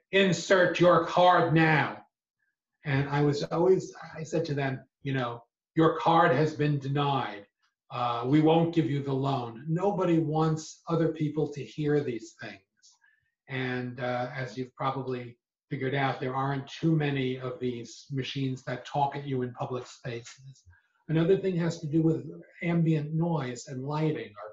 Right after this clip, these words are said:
people, there's an A T M machine right near Princeton, uh, which is a drive up, and the way it's designed,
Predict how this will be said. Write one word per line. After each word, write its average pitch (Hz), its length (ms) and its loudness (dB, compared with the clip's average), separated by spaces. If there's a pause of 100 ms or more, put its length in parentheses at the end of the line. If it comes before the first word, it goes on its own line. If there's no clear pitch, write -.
people, - 520 -4 (540)
there's 143 320 0
an 135 80 -2
A 165 160 2
T 160 240 -2
M 151 180 0
machine 131 500 -4
right 143 240 -2
near 135 300 -6
Princeton, 131 640 -8 (520)
uh, 127 120 -6
which 135 220 -2
is 131 120 -6
a 127 60 -4
drive 147 480 2
up, 117 300 -8
and 120 180 -10
the 123 100 -10
way 151 280 0
it's - 220 -8
designed, 120 760 -6